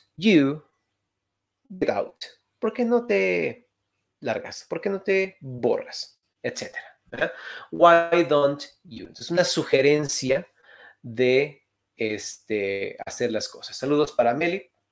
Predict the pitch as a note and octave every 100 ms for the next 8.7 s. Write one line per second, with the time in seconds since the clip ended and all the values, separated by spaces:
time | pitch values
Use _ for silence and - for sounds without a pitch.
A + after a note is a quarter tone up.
0 | - A2 G#2+ A2 - F#3 F#3 G#3 - G#2
1 | C#3 - - D4+ F#4 G4+ G#4 - A#2+ -
2 | B2 A2 - _ _ A2+ G#2+ A2 A#2 A#2+
3 | C#3+ - _ _ _ _ _ _ - B2+
4 | C3 C3 C3+ C3+ A#2+ C#3+ D#3 G#3 F#3+ B2
5 | B2 A#2 A#2 - F#3+ F3+ G#3 - A2 -
6 | - G#2+ G#2+ - D3 F3 G3 G3 - -
7 | _ A3 A#3+ - G3+ G#3+ G#3+ G#3+ G#3 G#3
8 | - G#3 - A3+ - F3